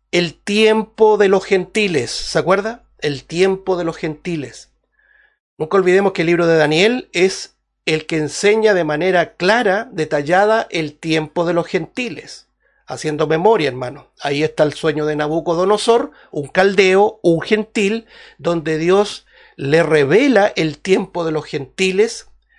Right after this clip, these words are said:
mostrando esos cuatro imperios que estuvimos estudiando, no nos vamos a entrar de nuevo en eso, y, y, y en proyección profética vemos que este tiempo de los gentiles culminará con la venida de nuestro Señor Jesucristo.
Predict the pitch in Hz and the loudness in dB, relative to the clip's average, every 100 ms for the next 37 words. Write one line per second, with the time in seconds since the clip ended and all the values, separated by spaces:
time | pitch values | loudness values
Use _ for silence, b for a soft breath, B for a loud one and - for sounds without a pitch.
0 | b b 147 - 170 170 156 - - - | b b -4 0 0 0 -2 -6 -6 0
1 | 190 196 226 208 - 196 208 202 190 180 | 0 2 0 0 2 4 4 0 -2 0
2 | 170 185 190 190 233 190 196 202 151 143 | 0 0 -2 -2 0 2 2 0 0 -2
3 | 147 143 135 139 139 147 156 180 220 190 | -2 -2 -4 -2 -2 0 0 2 2 2
4 | 247 262 B B B B B B 165 165 | -2 -4 B B B B B B -6 -6
5 | - 170 160 170 151 147 147 156 151 139 | -6 -8 -8 -6 -2 -2 0 0 2 0
6 | 180 165 196 185 190 190 185 170 180 185 | -2 0 0 2 0 0 0 2 2 -2
7 | - - b b b 156 - 156 147 160 | -6 -10 b b b -8 -6 -6 -4 -6
8 | - 180 185 180 214 202 202 185 190 - | 0 2 2 2 0 0 0 2 0 2
9 | 262 269 233 196 180 196 214 226 - 226 | 2 2 2 2 4 2 0 -4 0 4
10 | 226 214 196 175 175 180 170 156 151 165 | 4 4 4 4 4 2 0 -2 -4 -6
11 | 156 - 135 135 135 135 - 127 190 220 | -6 -6 -8 -8 -10 -12 -14 -8 -6 -6
12 | - - _ | -10 -20 _